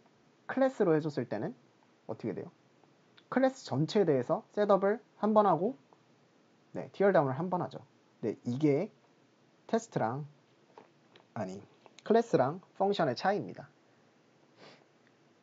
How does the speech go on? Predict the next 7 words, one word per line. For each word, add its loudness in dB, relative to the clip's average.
그리고 2
이렇게 0
물어볼 -4
수 -18
있어. -16
아, -4
그러면 0